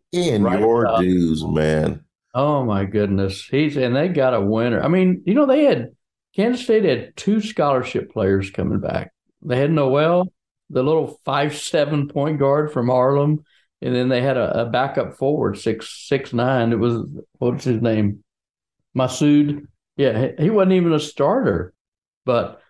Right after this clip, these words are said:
Speaker 2: they, you know, I love Noel's game and Keontae, uh, uh,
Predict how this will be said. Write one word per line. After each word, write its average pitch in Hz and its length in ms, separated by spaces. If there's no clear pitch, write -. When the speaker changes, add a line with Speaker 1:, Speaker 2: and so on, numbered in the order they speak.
Speaker 2:
they, 139 300
you 139 100
know, 107 400
I 139 120
love 156 260
Noel's 151 500
game 147 640
and 104 280
Keontae, 131 680
uh, 131 420
uh, 120 500